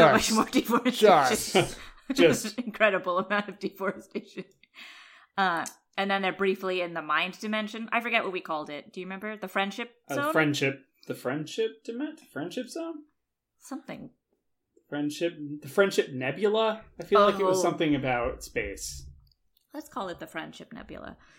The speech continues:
Speaker 2: Um, and Nar-, uh, Sasuke is like, "You know, we're,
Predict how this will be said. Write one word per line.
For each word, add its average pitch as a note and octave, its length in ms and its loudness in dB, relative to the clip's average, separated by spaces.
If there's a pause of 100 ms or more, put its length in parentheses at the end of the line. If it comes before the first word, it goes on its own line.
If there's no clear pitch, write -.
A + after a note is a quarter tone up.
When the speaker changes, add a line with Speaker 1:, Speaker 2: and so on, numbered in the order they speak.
(400)
Speaker 2:
Um, F3 580 0 (720)
and F#3 400 -4
Nar-, F3+ 340 -2
uh, F3 120 -2 (100)
Sasuke F3+ 520 -4
is D#3+ 140 -10
like, E3 380 -8
"You G3+ 120 -4
know, G#3+ 160 -2
we're, G#3 200 -2